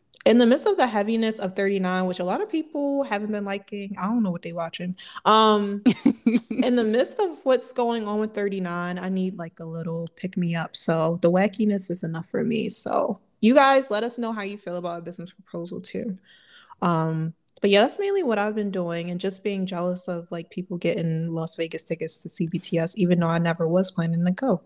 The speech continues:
Speaker 1: Um,
Speaker 2: I
Speaker 1: but I
Speaker 2: know.
Speaker 1: still, <laughs> but I still was like, "Oh, look at y'all get y'all tickets."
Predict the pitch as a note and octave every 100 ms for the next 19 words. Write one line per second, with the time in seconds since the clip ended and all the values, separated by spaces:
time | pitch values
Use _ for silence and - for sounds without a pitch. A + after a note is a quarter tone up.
0 | - - - - F#3 F#3 F#3 G3 F#3+ F#4
1 | F4+ F4+ F4+ F4+ F4 F4 F4 B4+ - -
2 | - - G5+ D#5 D#5 - E4+ E4 F4 F4
3 | F4+ F#4 F4 E4 D#4 D4 D4 C#4+ D#4+ F4
4 | F4+ E4 C#4+ C4+ C4 B3 A#3+ A#3+ G#3+ -
5 | E3+ D#3 E3+ - _ - - - -